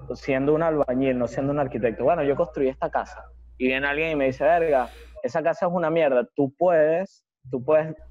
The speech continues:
deshumanizar la casa y decir, "Bueno, sí, efectivamente esta casa no funciona,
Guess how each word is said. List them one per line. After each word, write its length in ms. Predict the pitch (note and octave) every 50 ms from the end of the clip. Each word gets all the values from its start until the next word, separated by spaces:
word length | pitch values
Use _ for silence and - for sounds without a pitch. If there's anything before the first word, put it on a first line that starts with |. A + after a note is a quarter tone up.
| - - - - - - -
deshumanizar 960 | B2 C3 C#3+ D3 D3 - - E3 C#3+ C#3+ C#3+ C#3+ C#3+ C#3 C3 - - D3+ C#3+ C#3+
la 180 | D3+ D#3+ E3+
casa 380 | E3 - G3+ G3+ F#3+ F#3+ F#3+ A3+
y 40 | F#3+
decir, 260 | D#3+ D3 - D3 D3
"Bueno, 240 | D3+ D3+ C3+ C3 B2
sí, 160 | - - D#3
efectivamente 680 | C#3 A#2+ - B2+ A2+ - B2+ B2 B2 C#3 D3+ - D#3
esta 160 | D3 - D#3+ C3+
casa 240 | D#3 D3+ - -
no 140 | D#3 D3+ D3 C#3+
funciona, 640 | - D#3+ D3+ D3 - - G3+ F#3 D#3+ C#3+ - E3+